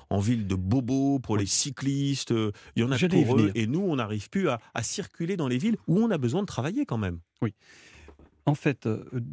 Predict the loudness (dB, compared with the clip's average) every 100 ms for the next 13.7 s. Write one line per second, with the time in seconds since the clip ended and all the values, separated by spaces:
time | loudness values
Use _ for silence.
0 | -12 -2 2 4 4 4 2 2 2 2
1 | 0 2 2 2 2 0 -2 2 2 2
2 | -2 -4 -4 -2 -4 -4 -4 -2 0 2
3 | 4 4 4 2 2 2 2 2 4 4
4 | 0 -4 0 2 2 4 2 0 -8 -10
5 | -10 -6 -4 -4 -6 -6 -6 -6 -10 -20
6 | _ _ -8 -6 -4 -6 -2 2 2 2
7 | -2 0 2 2 0 2 2 4 0 -2
8 | -2 0 0 0 4 4 4 0 0 0
9 | -4 _ -8 -2 2 2 4 2 4 2
10 | 0 0 0 0 -2 -2 -2 -4 -8 -4
11 | 2 4 4 2 2 4 4 4 6 6
12 | 4 2 2 2 2 0 0 -4 -10 0
13 | 2 2 2 -2 -2 -2 -2